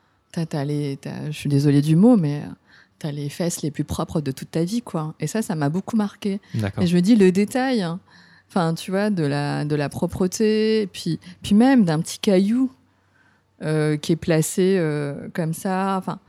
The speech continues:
Speaker 1: ça, ça, ça, c'est une stimulation que j'avais vraiment besoin.
Speaker 2: Donc t'es sensible au beau japonais, j'ai l'impression.
Speaker 1: Je suis sensible au beau.
Speaker 2: Mhm.
Speaker 1: Mm. En fait, après, je découvre ça plus tard, hein.
Speaker 2: Ouais.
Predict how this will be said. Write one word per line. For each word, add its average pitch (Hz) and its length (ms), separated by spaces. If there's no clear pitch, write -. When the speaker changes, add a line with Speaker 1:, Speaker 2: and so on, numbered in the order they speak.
Speaker 1:
ça, 196 280
ça, 151 560
ça, 180 180
c'est 180 140
une 160 80
stimulation 165 640
que 180 80
j'avais 147 300
vraiment 156 300
besoin. 170 460
Speaker 2:
Donc 120 140
t'es 127 100
sensible 123 520
au 107 280
beau 113 240
japonais, 113 400
j'ai 104 120
l'impression. 110 440
Speaker 1:
Je 147 60
suis 185 120
sensible 240 400
au 269 60
beau. 226 240
Speaker 2:
Mhm. 104 240
Speaker 1:
Mm. 185 180
En 185 80
fait, 262 220
après, 262 220
je 233 100
découvre 196 400
ça 196 140
plus 196 160
tard, 185 280
hein. 170 120
Speaker 2:
Ouais. 113 140